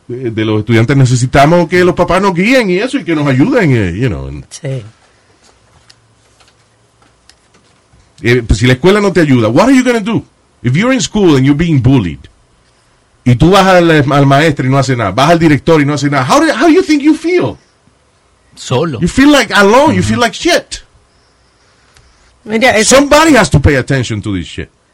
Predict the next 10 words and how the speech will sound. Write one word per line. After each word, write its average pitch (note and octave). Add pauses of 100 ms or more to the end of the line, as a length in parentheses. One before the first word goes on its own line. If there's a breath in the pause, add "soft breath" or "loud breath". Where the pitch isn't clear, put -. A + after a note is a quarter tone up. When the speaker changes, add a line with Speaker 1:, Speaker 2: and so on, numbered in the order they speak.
(420)
Speaker 2:
esa A3
es B3
otra A#3+
cosa A#3+
que F#3+
estábamos G3
ahorita G3
hablando F#3
de F3+
política, D#3+